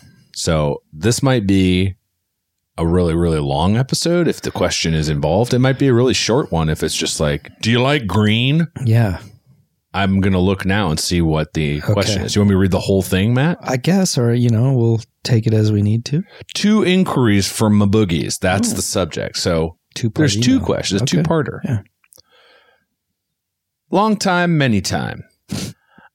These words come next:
Speaker 1: I can't remember what the origin of the character called Kubich. Oh, I can't remember what the origin was of the character called Kubich.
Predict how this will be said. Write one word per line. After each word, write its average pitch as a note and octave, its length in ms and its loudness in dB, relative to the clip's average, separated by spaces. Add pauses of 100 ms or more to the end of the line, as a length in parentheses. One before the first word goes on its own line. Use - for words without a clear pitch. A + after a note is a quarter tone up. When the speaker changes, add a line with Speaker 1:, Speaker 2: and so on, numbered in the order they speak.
Speaker 1:
I C#3 60 0
can't C4 300 -2
remember D#3 380 2
what A#2 200 0
the G#2 80 -2
origin G2+ 480 2
of E2+ 220 0
the D#2+ 60 -6
character F#2 420 -2
called F2+ 440 -2 (260)
Kubich. - 720 -4 (1600)
Oh, G2 120 2
I F2+ 120 -2
can't E3+ 180 -2
remember D#3 240 0
what A#2+ 140 0
the A#2 100 0
origin G2+ 380 2
was F2 440 2
of F2 200 -2
the E2+ 100 -2
character E2 360 -2
called D2+ 320 -2 (100)
Kubich. - 480 -2